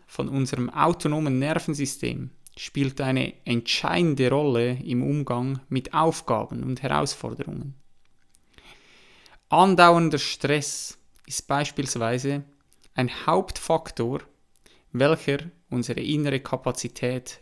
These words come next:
beeinträchtigt. Ein Hauptproblem dabei ist, dass viele Menschen gar nicht mehr wahrnehmen, dass sie gestresst sind, da das Ganze zu einem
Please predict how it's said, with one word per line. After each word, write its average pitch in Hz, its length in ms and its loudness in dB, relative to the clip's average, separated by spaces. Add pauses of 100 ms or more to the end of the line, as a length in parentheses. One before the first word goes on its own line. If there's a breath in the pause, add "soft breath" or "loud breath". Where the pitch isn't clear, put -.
(120)
beeinträchtigt. - 1040 -6 (1700 soft breath)
Ein 135 260 2
Hauptproblem 156 720 0
dabei 131 360 -2
ist, - 360 -4
dass - 160 -4
viele 170 260 -2
Menschen 139 560 0
gar 143 220 -2
nicht 156 240 -2
mehr 113 400 -4
wahrnehmen, 147 880 0 (560)
dass - 260 0
sie 143 140 0
gestresst 160 720 2
sind, - 320 0 (1120 loud breath)
da 156 320 6
das 143 240 -4
Ganze 135 520 0
zu - 180 -6
einem 123 460 -2